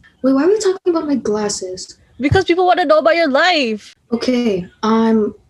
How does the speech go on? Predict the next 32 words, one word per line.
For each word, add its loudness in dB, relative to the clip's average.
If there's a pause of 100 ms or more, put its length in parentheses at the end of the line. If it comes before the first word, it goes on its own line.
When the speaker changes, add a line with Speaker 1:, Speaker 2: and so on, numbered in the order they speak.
(140)
Speaker 1:
turning 2
seventeen 0
on 0
the 0
twenty, -4 (500)
I -14
was -8
gonna -2
say -2
twenty-seventh, -2
Speaker 2:
What 2
are 2
you 0
doing 0
for -2
your 2
Speaker 1:
but 4
that's 0
Speaker 2:
birthday? 0
Speaker 1:
twenty-sixth. -2
I 2
think 2
I 2
have 4
an 2
exam 0 (160)
Speaker 2:
On 0
your 0 (140)
Speaker 1:
on 2
my 2
Speaker 2:
birthday? 2
Speaker 1:
birthday. -14